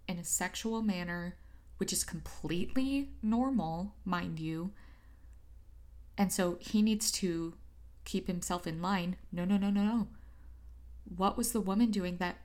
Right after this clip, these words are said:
made him think that way? That made him do what he did?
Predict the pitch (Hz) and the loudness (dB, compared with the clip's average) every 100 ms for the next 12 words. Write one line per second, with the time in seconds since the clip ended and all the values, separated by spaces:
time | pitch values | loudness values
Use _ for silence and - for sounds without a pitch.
0 | - 185 180 202 233 220 - - 180 180 | -4 0 4 6 6 4 2 0 0 0
1 | 208 254 - - - - - - - - | 0 0 -2 -6 -6 -8 -10 -14 -18 -20
2 | - - - - - 175 - 180 190 214 | -20 -20 -20 -8 0 0 0 0 4 6
3 | 254 254 - 202 185 202 226 226 - 175 | 6 4 4 4 4 2 2 2 -2 -4
4 | 180 220 - - | -4 -4 -4 -10